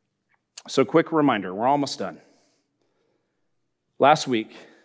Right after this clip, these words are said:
we said about ten verses previously in verse three of Hebrews one, the Son is the radiance of God's glory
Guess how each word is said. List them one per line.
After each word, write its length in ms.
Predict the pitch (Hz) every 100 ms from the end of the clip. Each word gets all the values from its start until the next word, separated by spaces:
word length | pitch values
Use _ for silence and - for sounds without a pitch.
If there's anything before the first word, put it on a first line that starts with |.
| _ 120
we 80 |
said 240 | 120 151 135
about 260 | 123 117
ten 300 | - 143 151
verses 400 | 135 139 - 131
previously 640 | - 139 120 110 - 113 101
in 120 | 101
verse 260 | 113 120 -
three 360 | 113 110 90
of 160 | 95 92
Hebrews 380 | 123 110 120 110
one, 240 | 90 90 _ _ _ _ _ _ -
the 100 | 113
Son 420 | - 131 110 98 - _ _ _ _ _ _ _ _ -
is 160 | 123
the 100 | 127
radiance 680 | 113 113 135 139 143 127 127
of 120 | 101
God's 300 | 117 120 101
glory 500 | 104 104 113 107